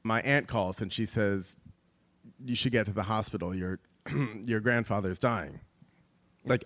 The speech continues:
actively dying." So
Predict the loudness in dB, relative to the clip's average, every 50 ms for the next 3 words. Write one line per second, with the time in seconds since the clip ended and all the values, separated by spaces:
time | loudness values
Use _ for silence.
0 | 2 4 4 4 4 2 -2 -2 -2 -4 -8 -8 -8 -10 -12 -14 -16 -18 -18 -20
1 | -20 _ _ _ _ _ _ _ _ _ _ -20 -20 _ _ _ _ _ _ _
2 | _ _ _ _ _ _ _ _ _ _ _ _ _ -20 -20 -20 -20 _ _ _
3 | -4 -2 0 0 -2